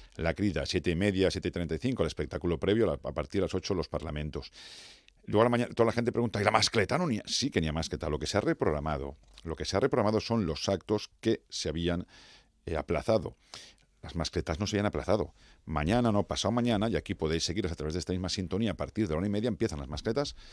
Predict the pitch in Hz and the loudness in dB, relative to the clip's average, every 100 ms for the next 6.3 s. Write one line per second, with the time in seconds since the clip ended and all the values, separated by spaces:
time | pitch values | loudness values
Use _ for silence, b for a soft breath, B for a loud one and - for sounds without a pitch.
0 | B B - 92 85 95 95 - 85 98 | B B -2 2 2 2 0 0 2 2
1 | 104 92 82 92 101 85 90 98 80 71 | 2 -2 -2 0 -2 -2 -2 -2 -4 -4
2 | 78 78 76 69 64 - B B B B | -6 -4 -4 -6 -8 -14 B B B B
3 | - 127 123 90 101 110 120 120 82 76 | 0 2 4 4 2 2 2 2 0 0
4 | - - _ 123 151 143 147 120 98 117 | -4 -12 _ 2 4 4 4 6 6 6
5 | 95 98 - - 95 - 82 85 85 76 | 6 2 0 -4 -4 -2 0 0 0 0
6 | 80 73 64 | -2 -2 -6